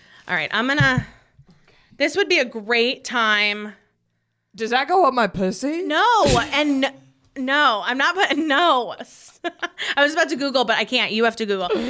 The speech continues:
Speaker 1: Just do, like, how to use
Speaker 2: There's no directions.
Speaker 1: Oh my God. I mean, it can't be that hard. I think this goes on the curve of your stomach and we listen
Speaker 2: And then
Speaker 1: in.
Speaker 2: that's the whole
Speaker 1: This
Speaker 2: for your
Speaker 1: should
Speaker 2: ear?
Speaker 1: No. I, th-, no, this is where you listen.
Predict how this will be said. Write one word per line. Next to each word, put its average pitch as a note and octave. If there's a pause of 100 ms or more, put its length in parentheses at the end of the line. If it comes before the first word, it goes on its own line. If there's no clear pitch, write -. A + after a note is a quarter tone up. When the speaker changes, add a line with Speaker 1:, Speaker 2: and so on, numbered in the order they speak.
(100)
Speaker 1:
Just D4+
do, E4+
like, F4
how A#3+
to B3
use A#3
Speaker 2:
There's C#4+
no F#4
directions. C#4
Speaker 1:
Oh B3
my G3+
God. A3+
I C#4
mean, D#4
it E4+
can't A4
be G4
that G#3
hard. G#3
I -
think A3+
this B3+
goes C4+
on B3+
the A#3
curve G#3+
of G#3
your G3
stomach G3+ (400)
and A3
we A3
listen A#3
Speaker 2:
And A#3
then B3
Speaker 1:
in. F#3+
Speaker 2:
that's G#3
the G#3+
whole G3
Speaker 1:
This D4+
Speaker 2:
for G#4
your G4
Speaker 1:
should D4
Speaker 2:
ear? G#3 (840)
Speaker 1:
No. D4+ (300)
I, B3
th-, E4
no, D#4+
this C4
is F#4+
where B3
you A3
listen. C4+